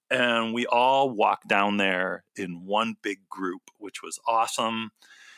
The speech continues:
And, yeah, this was really surreal, because then you get in there, and, yeah, the, we, like, checked in, and we got our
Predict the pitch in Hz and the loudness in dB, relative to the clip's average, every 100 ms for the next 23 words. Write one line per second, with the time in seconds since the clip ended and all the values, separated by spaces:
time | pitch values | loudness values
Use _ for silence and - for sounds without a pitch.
0 | _ _ 139 127 123 104 120 - 131 127 | _ _ 0 0 0 -4 -10 -8 0 0
1 | 104 107 202 208 - 98 101 92 85 - | 0 2 2 4 0 -2 0 0 -2 -4
2 | 87 90 90 95 113 90 127 113 95 95 | -4 -4 -6 -4 -4 0 0 0 -4 -4
3 | 98 113 147 117 90 92 82 - - _ | 0 2 2 -2 -4 -6 -8 -14 -20 _
4 | _ _ - 113 104 95 95 95 95 - | _ _ -4 0 0 0 -4 -6 -10 -14
5 | _ 107 87 95 92 95 107 104 101 104 | _ -4 -4 -6 -10 -8 -4 -4 -6 -8
6 | 95 92 90 82 - - 127 - 127 160 | -6 -4 -6 -6 -2 0 -2 -2 0 2
7 | 160 156 156 143 98 95 92 80 | 4 2 0 -2 -2 -2 -4 -4